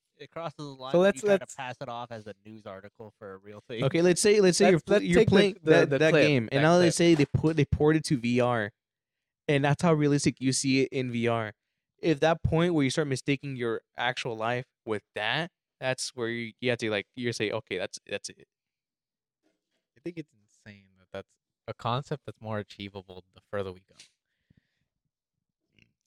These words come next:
Speaker 2: What d-, do you think there'll be a point where it's like the,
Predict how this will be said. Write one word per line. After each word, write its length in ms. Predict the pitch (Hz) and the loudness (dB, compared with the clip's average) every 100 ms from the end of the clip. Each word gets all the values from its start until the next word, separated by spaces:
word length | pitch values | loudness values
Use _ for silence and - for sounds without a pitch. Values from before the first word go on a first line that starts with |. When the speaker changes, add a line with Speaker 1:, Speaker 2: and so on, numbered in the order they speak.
| _ - | _ -4
Speaker 2:
What 160 | 147 170 | -2 -2
d-, 60 | 156 | -6
do 100 | 151 | -2
you 100 | 180 | 0
think 220 | 185 180 | 2 2
there'll 180 | 170 160 | 4 4
be 100 | 147 | 4
a 80 | 143 | 2
point 300 | - 123 120 | 0 -6 -2
where 120 | 110 | -4
it's 140 | 107 - | -4 -6
like 180 | 95 - _ _ _ _ _ _ | -6 -8 _ _ _ _ _ _
the, 100 | 117 | -6